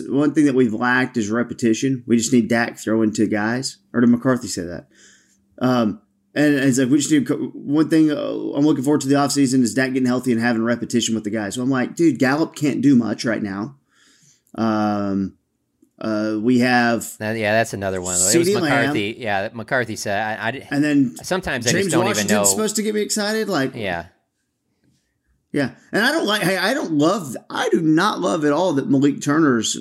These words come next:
Speaker 1: uh, probably leaving. I kind of wanted him to stay as that wide receiver four Cedric Wilson role. Um, now, nothing's official on his end, but he was visiting with a couple of teams. I kinda want him to stay for,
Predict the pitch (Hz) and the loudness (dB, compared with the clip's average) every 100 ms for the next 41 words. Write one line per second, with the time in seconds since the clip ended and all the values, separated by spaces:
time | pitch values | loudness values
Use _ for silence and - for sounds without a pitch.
0 | - - 120 101 - - - - _ _ | -10 -6 -4 -4 -10 -12 -16 -20 _ _
1 | _ - - _ - 135 123 110 101 117 | _ -20 -20 _ -4 0 2 2 0 0
2 | 110 113 - - 110 - _ _ _ - | 2 2 0 -4 -10 -16 _ _ _ -6
3 | - 285 269 190 185 190 151 160 131 - | -2 0 0 0 0 0 4 4 4 0
4 | - 165 170 143 127 117 - _ - _ | 0 0 2 2 2 0 -6 _ -20 _
5 | _ _ - 131 117 139 139 147 139 135 | _ _ -2 2 2 2 0 0 0 2
6 | 151 120 117 135 139 127 - 139 117 120 | 2 0 -2 2 2 2 0 0 0 0
7 | 135 151 117 95 82 71 - _ _ _ | 0 0 -2 -4 -6 -10 -14 _ _ _
8 | _ _ _ 110 113 110 104 107 139 139 | _ _ _ -2 -2 -2 -2 2 2 2
9 | 131 160 135 123 147 139 120 113 113 107 | 2 0 0 0 0 0 0 0 0 2
10 | 113 110 139 123 120 139 135 110 - 123 | 0 2 2 2 2 2 2 0 -2 -4
11 | 110 98 - 156 151 98 - - _ _ | -4 -6 -4 0 0 0 -6 -16 _ _
12 | _ - - - - 214 208 123 151 165 | _ -20 -18 -14 -4 -2 0 2 2 2
13 | 175 160 - 180 202 202 101 | 0 0 0 2 0 -2 -6